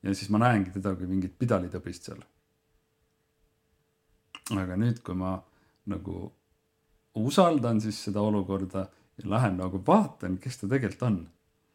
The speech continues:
siis ma avastan, et tegelikkuses on ta nagu, noh,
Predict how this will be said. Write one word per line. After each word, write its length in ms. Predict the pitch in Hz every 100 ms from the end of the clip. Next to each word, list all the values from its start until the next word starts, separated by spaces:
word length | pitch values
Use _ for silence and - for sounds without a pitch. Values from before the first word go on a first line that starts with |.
| _ _ -
siis 180 | 113 101
ma 140 | 107
avastan, 460 | 113 92 - 90 87
et 300 | - _ - _ _
tegelikkuses 680 | 117 110 90 92 - - - 92
on 140 | 92
ta 80 | 90
nagu, 300 | 92 90 92 90 123 _ _ _ _ _ _ _ _ _ _ _ _ _ _ _ 101
noh, 160 | 92